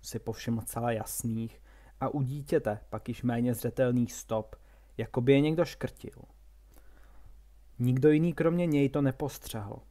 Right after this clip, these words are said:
a on nemá sebe menší tušení, jak to vysvětlit. Za to já ano, ale běda, pouze jedním způsobem, pouze jedním způsobem." Nedocházelo mi, co má tohle všechno společného s kryptou,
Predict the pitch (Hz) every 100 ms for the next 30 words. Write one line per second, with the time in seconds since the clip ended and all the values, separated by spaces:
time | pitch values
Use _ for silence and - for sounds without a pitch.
0 | - 131 113 117 117 117 - 123 127 127
1 | 123 - 123 113 - 117 104 104 104 -
2 | - 113 104 - 113 - 101 - - -
3 | - - - - - 123 135 135 135 -
4 | 120 110 113 113 110 123 110 104 - -
5 | 131 113 127 127 120 143 139 - 131 123
6 | - 117 98 98 104 - 110 104 107 110
7 | 110 120 117 - 117 110 - 107 - 50
8 | - - - - - - - - - -
9 | - 127 143 143 139 135 120 117 110 104
10 | - - - 123 127 131 143 143 117 185
11 | 165 - 165 160 185 180 - 147 147 -
12 | 107 107